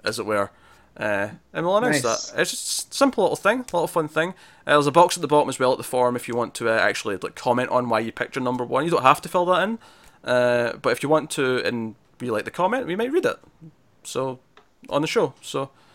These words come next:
Speaker 1: um, yeah, g-, go, go check it out if, if that sounds like something you want to do. Uh,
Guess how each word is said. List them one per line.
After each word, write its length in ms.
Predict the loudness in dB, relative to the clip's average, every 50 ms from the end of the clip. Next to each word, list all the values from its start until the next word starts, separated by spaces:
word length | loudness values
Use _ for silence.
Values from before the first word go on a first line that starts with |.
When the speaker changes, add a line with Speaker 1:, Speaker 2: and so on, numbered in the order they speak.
| _ _ _ _ _ -8
Speaker 1:
um, 440 | -4 -2 -2 -2 -2 -4 -6 -8 -12 _ _ -8
yeah, 180 | -6 -6 -6 -6 -10 -12
g-, 80 | -20 -18
go, 240 | -12 -10 -10 -12 -12 _ _
go 120 | -12 -8
check 200 | -2 -2 -2 -2
it 60 | 0 2
out 160 | 2 2 2
if, 100 | 0 -6
if 180 | -6 -6 -4 -2
that 180 | -2 -2 -2
sounds 220 | -2 -2 -2 -2 -4
like 80 | -6
something 260 | -6 -8 -8 -8 -8 -6
you 80 | -6
want 140 | -6 -4 -4
to 80 | -4 -6
do. 60 | -6 -8 -20 -20 -20 -20 -20 -20 -18 -12
Uh, 420 | -8 -6 -4 -4 -4 -6 -6 -8